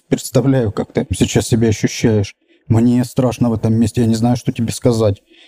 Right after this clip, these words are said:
И вот такое какое-то честное предъявление себя, ну, во-первых, является и самоподдержкой, да, потому что я со своими чувствами в контакте. И это поддерживает другого человека. Понимаешь, вот человеку ужасно, и если ты присоединяешься к этому ужасно, и ты говоришь, «Это ужасно.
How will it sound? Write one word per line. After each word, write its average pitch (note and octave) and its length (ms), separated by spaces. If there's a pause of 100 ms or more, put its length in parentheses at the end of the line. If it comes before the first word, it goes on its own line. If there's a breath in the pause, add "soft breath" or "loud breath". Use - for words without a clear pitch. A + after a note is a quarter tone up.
(120 soft breath)
И A#2+ 60
вот - 80
такое B2+ 260
какое-то A2 400
честное A2+ 540 (340)
предъявление A2 560
себя, C3 400 (440 soft breath)
ну, A2+ 80
во-первых, A2+ 340
является A#2 400
и A2 60
самоподдержкой, A#2+ 840
да, A#2+ 140
потому - 180
что - 140
я G#2+ 140
со - 120
своими G#2 280
чувствами G#2 360
в F2 80
контакте. - 480 (220)
И C3+ 240
это A#2 280
поддерживает G#2+ 800
другого A2 420
человека. A2 540 (260 soft breath)
Понимаешь, A#2+ 360
вот G#2 200 (300 loud breath)
человеку A#2+ 400
ужасно, C3 600
и - 60
если A2 240
ты - 120
присоединяешься A2 760
к - 80
этому G2 320
ужасно, G2+ 380
и G2 40
ты A2+ 120
говоришь, G2+ 220
«Это A2 180
ужасно. A2 500